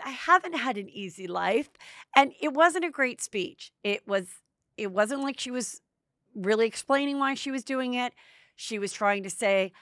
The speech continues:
"I'm, I'm getting all this shit and it sucks." But I, and she's like, "But I've never, ever intended to hurt anyone." I don't think anybody really goes, "You know what? I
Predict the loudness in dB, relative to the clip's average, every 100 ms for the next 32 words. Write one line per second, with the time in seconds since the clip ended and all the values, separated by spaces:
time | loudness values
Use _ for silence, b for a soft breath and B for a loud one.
0 | b _ 2 2 -4 _ 0 2 2 0
1 | 0 2 2 2 -2 -4 2 4 4 -2
2 | _ _ _ -2 -2 -2 -4 6 10 10
3 | 6 -6 -10 -16 _ _ _ _ 4 4
4 | 2 0 -4 -14 -8 -6 -6 -4 -2 -2
5 | -4 -6 0 2 2 0 -2 _ 2 2
6 | 2 0 0 -6 -10 -8 -8 -8 -6 -6
7 | -6 -16 -18 0 0 0 -4 -4 -4 -4
8 | B B B 6 8 8 0 -4 -2 0
9 | 4 4 4 0 -6 -10 -6 -2 -2 2
10 | 2 2 -2 0 2 4 2 -2 b b
11 | b b 8 10 8 4